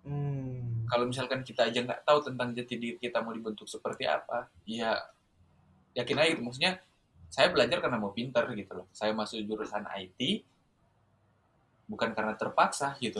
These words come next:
Speaker 2: loh.
Speaker 1: Mhm.
Speaker 2: Karena saya pengen jadi programmer misalkan.
Speaker 1: Mhm, mhm.
Speaker 2: Ya inilah bentuk-bentuk pilihan itu. Sama juga dengan organisasi gitu loh. Kalau misalkan kita, eh, maksudnya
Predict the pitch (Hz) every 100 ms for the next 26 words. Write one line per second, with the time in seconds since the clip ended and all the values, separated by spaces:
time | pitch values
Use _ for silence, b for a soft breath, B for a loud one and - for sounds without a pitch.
0 | 95 95 _ _ _ _ _ _ - 165
1 | 170 151 127 131 165 151 135 123 113 107
2 | 104 101 95 95 95 - - - 98 135
3 | 196 160 147 123 - - - - _ _
4 | _ _ 147 160 143 127 _ 131 - -
5 | 185 180 214 127 110 107 101 107 107 101
6 | 107 - 107 104 101 95 95 107 - -
7 | _ _ _ _ _ _ _ _ _ _
8 | - - 127 131 127 190 214 165 139 135
9 | 123 120 123 147 131 110 101 98 - _
10 | _ _ _ _ _ _ _ 110 113 117
11 | 117 113 117 117 123 120 110 - 110 110
12 | 107 104 101 110 104 - 107 110